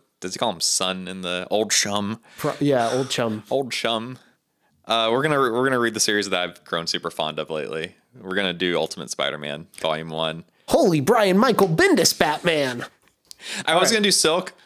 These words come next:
Speaker 1: but we both read that.
Speaker 2: I think this is good because it, we, in these first couple episodes, we're gonna get, like, our favorites out of the way. So
Speaker 1: Yeah.
Speaker 2: we've gotten Batman out of the way. You're getting Spider-Man out of the
Speaker 1: Mm-hmm.
Speaker 2: way. Um, I might have to hold off on Zatanna for a minute,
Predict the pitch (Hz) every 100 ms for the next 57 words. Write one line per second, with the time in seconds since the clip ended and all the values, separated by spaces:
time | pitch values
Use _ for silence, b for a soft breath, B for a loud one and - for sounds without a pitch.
0 | _ 151 147 143 139 131 127 113 101 87
1 | 82 82 B B B 220 214 277 269 254
2 | 262 196 - 185 151 131 143 156 175 160
3 | 151 139 - _ _ 165 180 226 151 180
4 | 180 175 - _ _ _ 196 202 202 180
5 | - 175 - 175 147 139 139 - 127 -
6 | 147 139 160 143 156 147 131 127 117 -
7 | 123 113 117 - 107 98 101 107 113 110
8 | 98 196 208 180 151 151 151 147 139 135
9 | 139 127 127 135 156 170 160 151 - 135
10 | 123 123 123 120 117 113 90 95 104 104
11 | B B B B _ 123 120 123 139 185
12 | 202 160 170 165 160 156 151 143 139 139
13 | 131 123 - 123 131 147 - 160 156 160
14 | 180 190